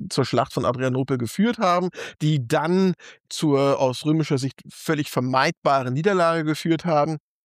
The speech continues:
und die dann schließlich dazu führen, dass dort die, die Situation heikel wird.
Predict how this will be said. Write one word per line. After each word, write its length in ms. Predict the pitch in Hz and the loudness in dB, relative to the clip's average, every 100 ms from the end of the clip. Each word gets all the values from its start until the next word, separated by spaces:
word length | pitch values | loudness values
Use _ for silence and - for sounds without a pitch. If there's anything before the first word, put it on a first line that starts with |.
| _ _ 151 | _ _ -2
und 180 | 147 | 0
die 120 | 143 123 | 0 0
dann 240 | 139 160 | 0 0
schließlich 600 | - 151 160 - 143 - - - - - | 0 0 0 0 -2 -2 -10 -16 -6 -2
dazu 300 | 123 - 127 | -2 -2 -6
führen, 460 | - 143 135 123 - - - | 0 2 2 2 -4 -10 -4
dass 300 | 113 - - | -4 -4 0
dort 520 | 117 117 117 - - - | 2 2 0 -8 -16 -2
die, 420 | 127 107 107 110 - | 0 0 -2 -6 -4
die 80 | 127 | -2
Situation 480 | 131 127 113 123 113 | 2 2 2 2 2
heikel 280 | 156 156 120 | 2 2 2
wird. 160 | - | 0